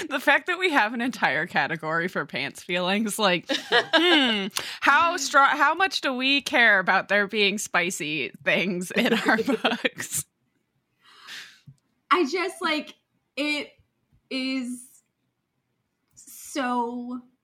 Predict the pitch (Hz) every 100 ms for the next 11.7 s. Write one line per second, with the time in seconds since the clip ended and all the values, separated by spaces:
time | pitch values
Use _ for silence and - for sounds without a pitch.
0 | _ _ _ _ _ - - - 277 240
1 | 240 226 233 240 240 233 - - 208 202
2 | 170 139 185 180 _ _ _ _ 277 -
3 | - - 262 247 233 226 202 - - _
4 | _ 294 277 - 285 285 233 285 370 240
5 | - - 285 294 226 208 247 294 285 202
6 | 185 - - - _ _ _ _ _ -
7 | _ _ _ _ 247 240 - _ _ _
8 | - - _ _ - 277 233 233 220 220
9 | 220 214 247 262 269 247 254 247 247 220
10 | 208 185 208 208 196 180 - 226 233 -
11 | 214 185 175 196 190 202 180